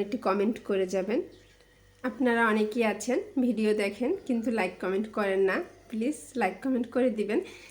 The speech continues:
কারণ আপনাদের একটি কমেন্ট আমাকে পরবর্তী ভিডিও তৈরি করতে উৎসাহিত করে। আর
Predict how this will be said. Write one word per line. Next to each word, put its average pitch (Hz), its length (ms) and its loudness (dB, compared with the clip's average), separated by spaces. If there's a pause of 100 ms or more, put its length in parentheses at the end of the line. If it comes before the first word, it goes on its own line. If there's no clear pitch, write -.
(120)
কারণ 220 240 4
আপনাদের 226 440 2
একটি 220 240 0 (120)
কমেন্ট 226 300 2 (140)
আমাকে 220 280 0 (120)
পরবর্তী 202 440 -2 (100)
ভিডিও 208 240 0 (100)
তৈরি 185 280 0
করতে 190 300 -4
উৎসাহিত 233 500 -2 (140)
করে। 202 200 -2 (1400)
আর 240 60 2